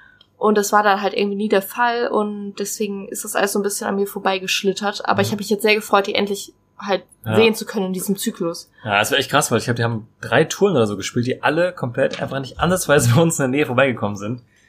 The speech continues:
Speaker 2: Das war echt ärgerlich so. Und die sind ja vor allem auch eine richtig gute Liveband und wir hätten sie uns auch gerne angeguckt, aber war einfach nicht drin irgendwie.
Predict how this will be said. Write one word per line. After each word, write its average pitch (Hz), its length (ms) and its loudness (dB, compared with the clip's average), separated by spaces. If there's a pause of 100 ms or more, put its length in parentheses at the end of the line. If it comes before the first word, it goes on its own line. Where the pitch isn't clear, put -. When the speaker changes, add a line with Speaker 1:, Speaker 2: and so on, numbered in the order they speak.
(360)
Speaker 2:
Das - 120 -6
war - 100 0
echt - 120 -6
ärgerlich 98 400 2
so. 95 220 4
Und 107 320 -2
die 107 160 -8
sind 113 140 -2
ja 113 220 4
vor - 160 -2
allem 110 120 2
auch 110 160 2
eine 110 140 -4
richtig 120 180 -6
gute 110 160 0
Liveband 107 420 0
und 98 120 -6
wir 110 80 0
hätten 110 120 -6
sie 107 80 -2
uns 107 100 -4
auch 110 100 -2
gerne 101 180 2
angeguckt, 107 400 -4
aber 101 180 -2
war 104 80 0
einfach 107 180 -4
nicht 107 160 -8
drin 113 240 -2
irgendwie. 101 400 -4